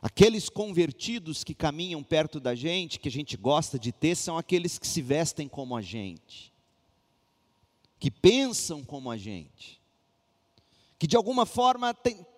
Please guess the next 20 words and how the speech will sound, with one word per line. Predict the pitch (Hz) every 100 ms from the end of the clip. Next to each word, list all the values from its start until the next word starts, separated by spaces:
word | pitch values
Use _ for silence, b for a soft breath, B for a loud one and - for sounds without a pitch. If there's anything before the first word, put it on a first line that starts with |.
| -
tiveram | 214 247 254
um | 247 226 208
berço | 151 226 285 277 - - 226
como | 202 196
nós | 196 214 226 - -
tivemos. | 196 147 160 143 - B
Aqueles | 180 - 285 269
esquisitinhos, | 214 208 - 180 143 - - 269 254 175 117
diferentes | 131 - 175 220 262 -
da | 170 160
gente, | 147 233 214 - 160 B B B
a | -
gente | 143 202 -
já | 170
taxa | 160 _ 220 233 - 165
logo | 175 180 196 175
de | 143 156
encrenca, | 147 - 180 196 190 - 151
de | 123
problema, | - 156 127 143 175 190 170 156 135